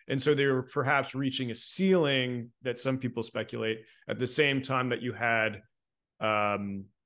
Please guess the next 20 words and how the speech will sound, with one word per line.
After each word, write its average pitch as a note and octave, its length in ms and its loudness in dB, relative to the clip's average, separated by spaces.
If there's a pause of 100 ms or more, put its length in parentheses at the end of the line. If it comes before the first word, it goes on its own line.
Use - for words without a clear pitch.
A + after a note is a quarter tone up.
(240)
these B2+ 240 0
westernized A#2+ 680 2
Japanese A2 440 0
economists A#2 580 0
sort A#2+ 160 2
of G#2+ 140 -4
getting B2 260 2
into A#2 240 -6
positions A2+ 520 -4
of G#2+ 100 -8
high G#2+ 140 -2
authority. A#2 580 0 (560)
Uh, A#2+ 440 4
and C#3 140 -4
so D3 140 2
when D3 180 2
this D3 160 -2
starts B2+ 280 -2
to A#2+ 80 -8
happen B2+ 720 0